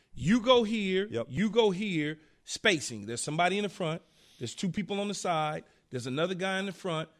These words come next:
Speaker 1: and there's the jumper.
Speaker 2: Yeah.
Speaker 1: And they're taught to push those guys out of the way so that the jumper can go up and get the football.
Speaker 2: Mm-hmm.
Speaker 1: And then what you do is maybe you have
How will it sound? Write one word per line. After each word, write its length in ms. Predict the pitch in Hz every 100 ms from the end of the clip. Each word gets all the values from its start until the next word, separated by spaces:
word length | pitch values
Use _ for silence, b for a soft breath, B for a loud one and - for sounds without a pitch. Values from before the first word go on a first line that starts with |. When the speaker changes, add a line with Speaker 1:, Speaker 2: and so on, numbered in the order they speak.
| _
Speaker 1:
and 100 | -
there's 200 | 131 135
the 100 | 139
jumper. 460 | 127 180 147 90 - _
Speaker 2:
Yeah. 220 | 107 104 78
Speaker 1:
And 360 | 143 139 117 110
they're 260 | 180 226
taught 580 | 196 - 220 190 - -
to 380 | - 165 143 135 - _ _ _ _ _ _ _
push 280 | - 220 -
those 240 | 202 175
guys 320 | 156 170 160
out 120 | 160 151
of 60 |
the 60 | 143
way 180 | 208 196
so 160 | -
that 160 | 139 135
the 80 | 127
jumper 400 | 110 175 180 156
can 200 | 147 135
go 180 | 151
up 80 | 139
and 80 | 123
get 140 | 123 127
the 60 |
football. 500 | - 294 196 117 92
Speaker 2:
Mm-hmm. 160 | 107 113 120 b
Speaker 1:
And 160 | 208 214
then 220 | 220 208
what 200 | 190 -
you 40 | 185
do 240 | 165 220
is 160 | 185 156
maybe 320 | 127 170 190 180
you 160 | 175
have 400 | 165 165 151 147